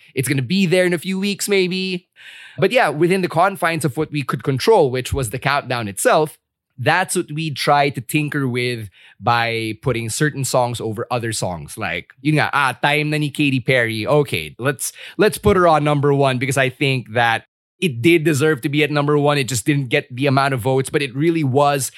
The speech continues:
the hot song globally. So yun, we'd put Dark Horse at number one for, like, a week or two weeks.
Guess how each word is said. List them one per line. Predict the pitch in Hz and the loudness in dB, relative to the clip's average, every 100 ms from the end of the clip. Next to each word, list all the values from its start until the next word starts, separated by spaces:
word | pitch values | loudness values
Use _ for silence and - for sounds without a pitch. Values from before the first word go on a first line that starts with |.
| - - | -16 -8
the | 123 151 135 | -2 0 0
hot | 139 139 - | 2 0 0
song | - 143 131 | 0 2 2
globally. | 120 139 135 120 113 104 | 0 2 0 -2 -6 -4
So | 117 107 | -2 0
yun, | 139 92 92 | -2 -2 -6
we'd | 110 90 | -10 -8
put | - 110 - _ - | -4 -4 -4 _ -8
Dark | 120 139 127 | 0 0 0
Horse | 147 117 104 | 0 0 0
at | 107 | -2
number | 107 104 113 | -4 -2 -2
one | 110 92 87 - - - | -2 -2 -6 -12 -20 -8
for, | 135 | -2
like, | 113 110 - | 0 -2 0
a | 135 | -2
week | 123 147 123 - | 2 0 0 -6
or | 95 | -8
two | - 131 104 | -2 -2 -2
weeks. | 107 - - - | -4 -8 -10 -12